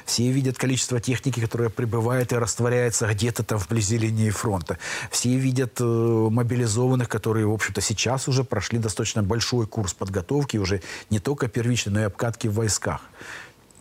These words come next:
И, э, люди ждут. Понимаете, потому что, ну,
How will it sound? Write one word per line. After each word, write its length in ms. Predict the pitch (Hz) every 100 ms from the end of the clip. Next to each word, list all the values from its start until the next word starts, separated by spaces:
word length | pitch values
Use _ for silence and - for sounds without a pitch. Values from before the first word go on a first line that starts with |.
| -
И, 420 | 117 107 101 104
э, 300 | 92 92 85 82 62 - - - - - - - - -
люди 200 | 76 -
ждут. 320 | 107 - 101 - - - _ _
Понимаете, 260 | - 120 -
потому 300 | - - 120
что, 420 | - - 107 104
ну, 180 | 107 127